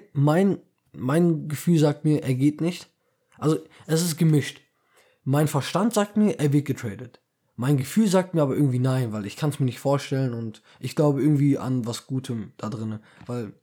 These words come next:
am Ende des Tages, wie lange ist Aaron Rodgers jetzt da, äh, in der, äh, bei den Green Bay Packers? Sechzehn Jahre, fünfzehn Jahre, so um den Dreh zwischen elf und fünfzehn Jahren ungefähr. Ich weiß nicht genau. Ähm, da, das kann man nicht einfach so wegwerfen. Okay, klar,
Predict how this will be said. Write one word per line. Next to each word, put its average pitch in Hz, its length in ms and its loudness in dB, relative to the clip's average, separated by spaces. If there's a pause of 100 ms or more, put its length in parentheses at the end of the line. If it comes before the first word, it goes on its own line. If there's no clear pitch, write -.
(160)
am 131 140 -4
Ende 151 120 4
des 139 100 -4
Tages, 143 380 0 (200)
wie 143 80 2
lange 160 160 2
ist 143 80 -2
Aaron 147 240 2
Rodgers 143 260 0
jetzt 139 300 -4
da, 139 360 -2
äh, 127 400 -2
in 127 120 -2
der, 117 480 -2
äh, 113 40 -6
bei 110 140 -6
den 123 140 -6
Green 131 140 2
Bay 127 60 -2
Packers? 131 340 -6 (280)
Sechzehn - 440 -6
Jahre, 131 200 -2
fünfzehn 131 340 -6
Jahre, 135 180 0
so 127 80 -4
um 139 100 0
den 135 100 2
Dreh 147 140 2
zwischen 165 260 -4
elf 156 220 0
und 147 80 0
fünfzehn 143 340 -2
Jahren 151 160 0
ungefähr. 170 460 -4
Ich - 80 -16
weiß 120 160 -8
nicht 127 100 -10
genau. 131 260 -8 (800)
Ähm, 120 720 -2 (1300)
da, 117 180 -6
das - 460 -10
kann 139 160 0
man 127 100 0
nicht 110 160 -8
einfach 117 220 -8
so 104 180 -12
wegwerfen. - 440 -18 (560)
Okay, 135 180 -2
klar, 156 480 2